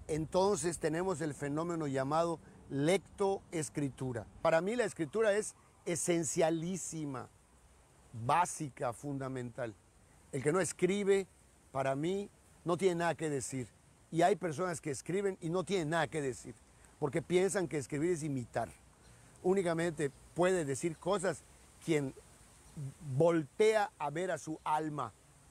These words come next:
a su mente y a su corazón, aunque, aunque suene contradictorio. Porque el ser racional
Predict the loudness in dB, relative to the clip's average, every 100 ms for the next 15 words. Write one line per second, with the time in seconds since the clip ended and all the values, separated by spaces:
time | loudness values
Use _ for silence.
0 | -8 -4 -2 -2 0 2 2 0 -2 -2
1 | -10 -20 -14 0 2 2 -2 -2 0 0
2 | -2 -4 -6 -16 -20 -6 -2 -2 -2 -4
3 | -2 -4 -2 0 -2 -2 -2 0 -2 -2
4 | -4 -4 -4 -8 -14 -20 -20 -6 -2 0
5 | 2 0 0 0 2 2 2 0 -2 -4
6 | -2 -2 -2